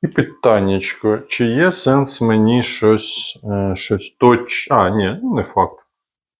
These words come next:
Хоча, може, і є. Хоча ні. Хоча ні, хоча ні. Ні, ні, ні, ні.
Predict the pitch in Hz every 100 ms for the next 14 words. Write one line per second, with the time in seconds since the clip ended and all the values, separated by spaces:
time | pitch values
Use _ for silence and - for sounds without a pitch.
0 | _ _ _ _ _ _ _ _ _ _
1 | _ _ _ _ _ _ - 160 - 285
2 | 254 226 120 92 92 185 226 131 _ _
3 | - 175 277 139 85 76 _ _ _ _
4 | _ _ - - - _ _ - 196 -
5 | - 98 92 85 104 196 240 202 - -
6 | 151 - - 107 92 82 78 90 170 196
7 | 196 _ _ _ _ _ _ _ _ _
8 | _ _ - 90 87 90 87 87 78 -
9 | 87 87 82 82 78 - 87 87 82 80
10 | 76 - 87 82 76